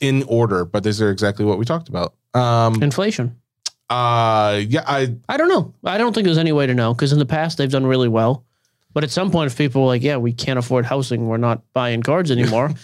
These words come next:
Speaker 1: <laughs>
Speaker 2: that would make sense to me.
Speaker 1: Eh, but then again, you also think, well, if that's the case, they're probably gonna do more, uh, stimulus money. And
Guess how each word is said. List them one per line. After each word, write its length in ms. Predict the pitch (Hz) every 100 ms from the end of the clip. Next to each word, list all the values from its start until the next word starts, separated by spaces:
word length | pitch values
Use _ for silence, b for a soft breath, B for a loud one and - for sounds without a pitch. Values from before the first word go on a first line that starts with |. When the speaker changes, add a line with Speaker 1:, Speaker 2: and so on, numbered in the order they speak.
| -
Speaker 1:
<laughs> 160 | -
Speaker 2:
that 200 | 135 117
would 120 | 147 151
make 160 | 147
sense 260 | - 185 -
to 60 | 120
me. 200 | 104 120 b b b -
Speaker 1:
Eh, 180 | 139 135
but 240 | 123 131
then 140 | 131 131
again, 280 | 123 127
you 100 | 127
also 220 | 117 117 120
think, 240 | 117 113
well, 180 | 113 113
if 120 | 101
that's 240 | 113 113
the 60 | 104
case, 280 | 110 110 113
they're 80 | 107
probably 320 | 104 104 107
gonna 220 | 107 107
do 420 | 101 107 107 104 104
more, 580 | 104 104 101 98 98 - _ _ 107
uh, 220 | 98 95
stimulus 500 | - 95 101 98 -
money. 260 | 92 123 123
And 240 | 92